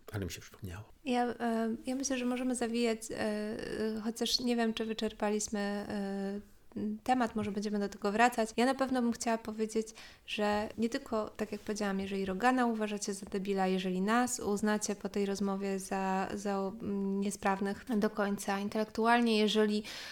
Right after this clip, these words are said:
Speaker 2: rozmawiacie z kimkolwiek, e, kogo poglądy wydają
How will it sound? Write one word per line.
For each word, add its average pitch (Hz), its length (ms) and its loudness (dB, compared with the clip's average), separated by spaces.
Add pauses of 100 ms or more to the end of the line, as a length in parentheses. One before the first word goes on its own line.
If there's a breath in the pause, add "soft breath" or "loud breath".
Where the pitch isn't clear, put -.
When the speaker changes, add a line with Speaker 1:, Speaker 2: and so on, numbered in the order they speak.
(120 loud breath)
Speaker 2:
rozmawiacie 240 580 8
z - 80 -2
kimkolwiek, 226 880 4
e, 196 360 2
kogo 214 220 2
poglądy 226 480 4
wydają 208 560 2